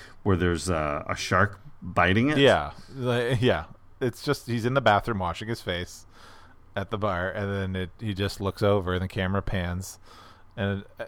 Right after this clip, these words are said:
Speaker 2: you know, a crude, a crude drawing of a shark, uh,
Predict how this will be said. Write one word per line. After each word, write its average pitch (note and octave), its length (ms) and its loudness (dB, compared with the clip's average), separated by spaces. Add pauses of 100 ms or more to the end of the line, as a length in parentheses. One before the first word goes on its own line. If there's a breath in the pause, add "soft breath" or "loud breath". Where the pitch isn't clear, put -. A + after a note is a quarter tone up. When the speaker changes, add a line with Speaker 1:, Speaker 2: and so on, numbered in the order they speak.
Speaker 2:
you C#3 80 0
know, G#2+ 140 2
a - 40 0
crude, B2 440 0
a - 80 -2
crude A#2+ 320 -2
drawing G#2 400 4
of F#2+ 80 0
a F#2+ 40 0
shark, F#2+ 380 0 (920 soft breath)
uh, F#2 260 0